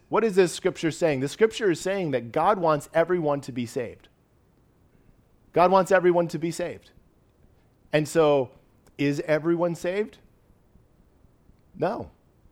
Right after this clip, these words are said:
No. I mean, you know people that aren't saved. I know people that aren't saved.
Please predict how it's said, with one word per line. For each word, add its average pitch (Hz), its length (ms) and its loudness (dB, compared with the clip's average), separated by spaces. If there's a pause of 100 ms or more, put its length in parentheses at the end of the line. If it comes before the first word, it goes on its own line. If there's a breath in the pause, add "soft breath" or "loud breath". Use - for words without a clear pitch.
(340)
No. 160 240 -2
I 127 60 2
mean, 135 200 -2
you 143 140 0
know 202 140 -4
people 131 320 -2
that 113 140 0
aren't 110 220 -6
saved. 135 340 -4
I 139 140 -2
know 190 120 -6
people 117 280 -4
that 110 140 0
aren't 107 240 -6
saved. 120 340 -6